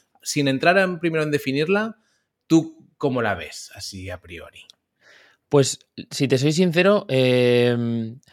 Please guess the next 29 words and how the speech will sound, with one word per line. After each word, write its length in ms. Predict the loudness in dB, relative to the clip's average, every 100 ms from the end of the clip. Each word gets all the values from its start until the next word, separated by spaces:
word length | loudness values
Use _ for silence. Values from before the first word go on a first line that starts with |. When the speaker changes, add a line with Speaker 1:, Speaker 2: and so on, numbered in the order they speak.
| _ _ _ _ _ _ _ _
Speaker 2:
cuando 680 | 2 4 6 6 6 8 6
llegué 320 | 4 2 4
a 100 | 4
ella, 260 | 2 2 0
que 280 | -2 -4 _
creo 240 | 2 2
que 140 | 2 2
ya 100 | 2
había 280 | 4 4
hecho, 200 | 2 -2 -16
yo 260 | -4 -2 0
creo 160 | 0
que 80 | 2
la 60 | 2
había, 160 | 0
alguna 220 | -2 0 0
vez 100 | 2
la 60 |
había 160 | 0 -2
escuchado, 400 | -6 -8 -8 -6
o 20 |
sea, 220 | -2 -2
el 80 | -2
típico 840 | -4 -6 0 4 6 6 4 2 -2
clip 340 | -2 -2 -4
que 180 | -4 -4
pillas 380 | -2 -2 -2 -2
por 180 | -2 0
ahí, 720 | 0 0 0 2 0 -2